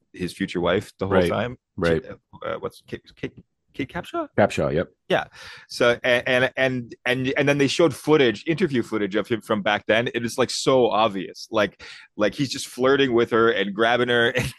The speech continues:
Speaker 1: and following her around, running, and they're just goofing off with each other on a movie set, um, when they're making that film together.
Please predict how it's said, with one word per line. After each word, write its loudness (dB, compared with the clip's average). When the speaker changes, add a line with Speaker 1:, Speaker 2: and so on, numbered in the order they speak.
Speaker 1:
and 0
following 0
her 0
around, 0
running, 0
and -6
they're 2
just -6
goofing -6
off 0
with -2
each -4
other 0
on 0
a -4
movie -2
set, -4
um, 2
when 0
they're 0
making -2
that -2
film 0
together. 0